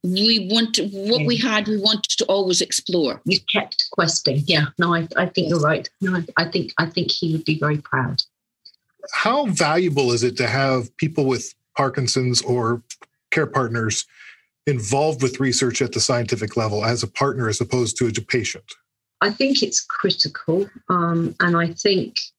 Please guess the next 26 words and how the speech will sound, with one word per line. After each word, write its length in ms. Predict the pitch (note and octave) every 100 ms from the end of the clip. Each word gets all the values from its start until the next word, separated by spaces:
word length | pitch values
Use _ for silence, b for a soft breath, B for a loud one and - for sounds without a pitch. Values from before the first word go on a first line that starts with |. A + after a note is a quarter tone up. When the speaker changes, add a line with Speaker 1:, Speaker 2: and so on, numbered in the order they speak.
| _
Speaker 2:
in 180 | F#3+ F3
the 140 | E3+ E3+
case 520 | - G3 F#3 F3 -
of 140 | E3 -
any 360 | F3+ F#3 F3+ E3+
chronic 460 | - D3+ D3+ - -
disease, 600 | D#3 D#3+ D3+ D#3 - -
it's 220 | F3 -
particularly 580 | - D#3 F3+ - - C#3
critical 560 | - D3 - D3 E3 D#3+
because 640 | E3 D#3+ E3+ D3+ - - _ _ _ _ _ _ _ -
the 60 |
person 460 | - G#3 G3+ G3 F3
who's 180 | F3 E3+
your 120 | E3
partner 380 | F3 D#3+ A#2+ C#3
is, 280 | D#3 - -
is, 220 | E3 D#3+ -
is 180 | D#3+ - -
to 80 | E3+
an 80 |
extent 440 | D#3+ - - D#3+ -
the 60 |
person 500 | A#2+ F3 E3+ - D#3
who 220 | C#3+ E3 D#3+
will 380 | D#3+ D#3 D3+ D3+